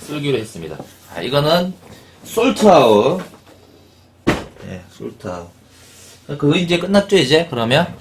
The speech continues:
아, 우리 또, 그러면 우리 저 삼촌에게 저 뽑은 거 멘토스 좀 많이 좀 챙겨서 넣어드리도록 하겠습니다.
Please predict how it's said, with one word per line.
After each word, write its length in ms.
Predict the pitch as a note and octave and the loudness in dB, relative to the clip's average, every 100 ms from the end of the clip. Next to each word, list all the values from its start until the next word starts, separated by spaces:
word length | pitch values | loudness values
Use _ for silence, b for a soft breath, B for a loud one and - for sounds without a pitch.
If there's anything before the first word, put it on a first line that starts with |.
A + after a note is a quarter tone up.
| - - | -16 -10
아, 380 | F2+ G2 F#2+ E2+ - B B B - | -4 0 0 -4 -12 B B B -4
우리 260 | G#2+ C3+ C3+ | 2 2 4
또, 340 | C3 C3 A2+ B B | 6 6 4 B B
그러면 240 | D3+ G3 F#3 | 4 6 8
우리 220 | F#3 F3 | 6 6
저 80 | E3+ | 2
삼촌에게 680 | - C4 A#3 G#3 F3 E3+ D#3 | -2 -2 0 0 0 -2 0
저 280 | D#3 D3 | -2 -2
뽑은 280 | - G3 G#3+ | -4 0 2
거 100 | F#3+ | 4
멘토스 580 | D3 E3 F#3 G#3+ F#3 D3+ | 6 4 4 0 2 0
좀 100 | C#3+ | 0
많이 260 | A#2+ A2+ C#3 | 0 0 -2
좀 260 | C#3 A#2 G#2 | -2 -4 -8
챙겨서 400 | - E3+ D3 B2 | -6 -4 -2 -2
넣어드리도록 520 | B2+ B2 C3 B2 G#2 | -2 -2 -2 -2 -6
하겠습니다. 540 | F#2 F2 F#2+ F2 D2+ | -6 -8 -8 -8 -10